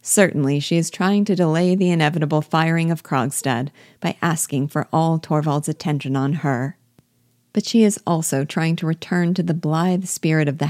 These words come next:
happy home she knew by playing again his helpless little squirrel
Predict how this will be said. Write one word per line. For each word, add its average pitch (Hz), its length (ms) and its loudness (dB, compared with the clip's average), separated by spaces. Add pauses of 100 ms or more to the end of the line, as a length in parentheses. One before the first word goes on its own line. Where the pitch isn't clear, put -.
happy 175 260 -2
home 156 280 2
she 156 220 0
knew 135 380 0 (300)
by 151 100 -2
playing 170 460 0
again 160 400 0
his 160 320 -2
helpless 156 600 -4
little 156 260 0
squirrel 151 600 0